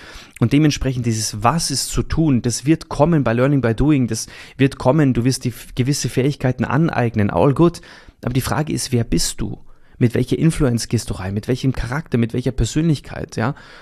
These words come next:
Und das ist ganz, ganz entscheidend dafür, ob Menschen dir folgen, ob Menschen sich begeistern lassen von dir, ob Menschen dir zuhören, ob Menschen sich dafür, äh, eingeladen fühlen und, und, und, und, und dir folgen.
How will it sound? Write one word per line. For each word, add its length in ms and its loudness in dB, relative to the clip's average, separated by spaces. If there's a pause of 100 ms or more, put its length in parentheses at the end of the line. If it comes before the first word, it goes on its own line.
(480)
Und 160 -2
das 160 0
ist 100 -2
ganz, 200 0
ganz 140 4
entscheidend 440 2
dafür, 240 2
ob 100 -2
Menschen 300 0
dir 100 0
folgen, 380 0
ob 260 0 (120)
Menschen 360 0
sich 320 -10 (160)
begeistern 520 0
lassen 260 0
von 160 -2
dir, 140 -4
ob 100 -6
Menschen 280 0
dir 120 -2
zuhören, 580 0 (560)
ob 140 0
Menschen 260 2
sich 200 -2
dafür, 460 2
äh, 180 -4
eingeladen 760 4
fühlen 680 2 (600)
und, 360 -2
und, 280 -2
und, 260 -2
und, 300 -6
und 500 -8
dir 100 2
folgen. 600 -2